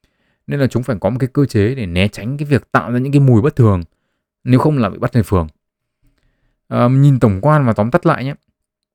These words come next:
thì cái loài nấm này phải phát triển ở một cái tốc độ nhất định, chiếm quyền kiểm soát và làm thịt vật chủ của nó, tức là làm thịt chú kiến ấy,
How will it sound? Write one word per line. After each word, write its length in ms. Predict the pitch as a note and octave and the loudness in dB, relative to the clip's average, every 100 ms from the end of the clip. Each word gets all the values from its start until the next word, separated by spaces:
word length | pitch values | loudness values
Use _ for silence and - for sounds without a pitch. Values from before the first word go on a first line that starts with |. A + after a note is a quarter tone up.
| _ _ _ _ - | _ _ _ _ -10
thì 100 | G#2+ | -8
cái 160 | - | -2
loài 120 | C3 A#2 | 0 0
nấm 200 | G2+ C#3 | 0 -2
này 160 | B2+ | -4
phải 120 | - | -6
phát 140 | - C3 | -10 -6
triển 180 | B2+ E2+ | -4 -4
ở 60 | |
một 80 | E2+ | -6
cái 60 | F#2+ | -6
tốc 140 | C#3+ | -6
độ 80 | C#3+ | -4
nhất 100 | C#3+ | -4
định, 160 | D3+ - _ _ _ _ _ _ _ | -4 -6 _ _ _ _ _ _ _
chiếm 340 | - C3 B2+ E3+ - _ _ _ | -6 0 0 0 -8 _ _ _
quyền 280 | A2 G2+ F#2 | -2 -2 -2
kiểm 220 | - D#2 | -4 -4
soát 280 | - D#3+ - _ _ _ - | -2 -4 -4 _ _ _ -14
và 300 | - G2 F#2+ | -6 -2 0
làm 220 | F#2 F2+ | 0 0
thịt 180 | G#2+ - _ - | 0 -2 _ -6
vật 180 | G2 - | -6 -2
chủ 180 | G#2 | -2
của 100 | D#2+ | -2
nó, 220 | E2 E2 A2 | -6 -8 -10
tức 80 | A#2 | -10
là 60 | |
làm 140 | G2+ F2 | -8 -6
thịt 160 | G#2 | -8
chú 100 | - | -8
kiến 260 | G2+ G2+ G2 | -2 0 0
ấy, 100 | D3 | -4